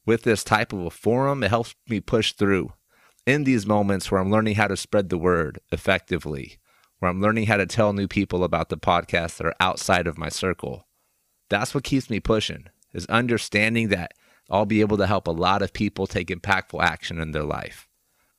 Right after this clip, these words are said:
And when I hear from you guys about things you're hearing in the podcast that you're connecting with, it means the world to me. So I appreciate you guys reaching out. It really does go a long ways.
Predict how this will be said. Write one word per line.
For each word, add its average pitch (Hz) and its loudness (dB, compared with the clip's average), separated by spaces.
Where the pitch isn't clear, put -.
And 104 -2
when 110 2
I 107 2
hear 117 2
from 95 -4
you 101 2
guys 117 0
about 92 -4
things 104 0
you're 98 -4
hearing 107 2
in 95 0
the 90 0
podcast 104 0
that 104 -4
you're 92 -2
connecting 104 -2
with, 110 2
it 95 -2
means 113 -4
the 80 0
world 90 2
to - -8
me. 87 -2
So - -8
I 85 2
appreciate 113 -2
you 82 0
guys 82 0
reaching 98 -4
out. 76 0
It 98 -2
really 104 6
does 90 2
go 90 2
a 87 2
long 85 0
ways. 90 0